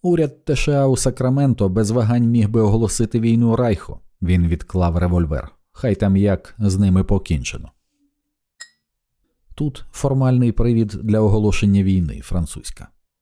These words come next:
«Вони заперечуватимуть свою причетність», сказав містер Бейнс. Стандартний хід, випробуваний безліч разів.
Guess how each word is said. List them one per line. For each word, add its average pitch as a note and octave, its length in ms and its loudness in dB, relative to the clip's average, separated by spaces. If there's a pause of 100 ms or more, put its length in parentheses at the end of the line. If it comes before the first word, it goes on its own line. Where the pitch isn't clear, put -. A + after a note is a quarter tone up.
(1500)
«Вони A#2 320 2
заперечуватимуть C#3 960 0
свою F#2 320 2
причетність», - 840 -4
сказав F#2 460 0
містер F2+ 360 0
Бейнс. D2+ 500 -8 (240)
Стандартний G#2 680 0
хід, F2+ 420 -4
випробуваний F#2 680 2
безліч F2 500 -2
разів. D#2+ 420 -4